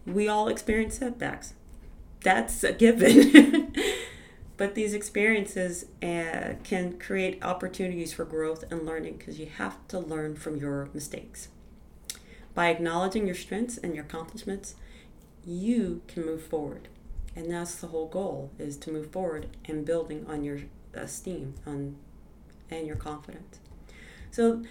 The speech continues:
the other thing, too, about selling yourself short and the reason why you should stop,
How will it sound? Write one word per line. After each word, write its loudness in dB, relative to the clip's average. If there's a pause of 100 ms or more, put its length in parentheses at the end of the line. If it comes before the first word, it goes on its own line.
(220)
the 0
other 6
thing, 2
too, -2 (1300)
about 0
selling 2
yourself -4
short -4
and -4
the -2
reason -4
why -4
you -2
should -2
stop, -6